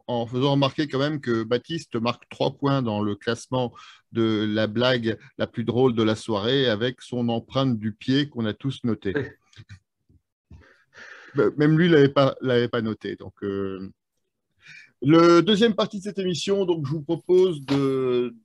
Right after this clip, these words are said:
Speaker 1: d'évoquer cette, euh, cette fin de saison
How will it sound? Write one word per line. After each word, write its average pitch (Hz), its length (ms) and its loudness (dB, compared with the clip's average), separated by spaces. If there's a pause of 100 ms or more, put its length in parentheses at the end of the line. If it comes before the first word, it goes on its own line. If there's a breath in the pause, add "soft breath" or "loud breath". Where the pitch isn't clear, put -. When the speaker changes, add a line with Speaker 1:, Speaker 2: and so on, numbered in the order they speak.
(120)
Speaker 1:
d'évoquer 147 560 -2
cette, - 400 -6
euh, 117 460 0
cette 123 220 -6
fin 156 160 0
de 143 60 0
saison 135 540 0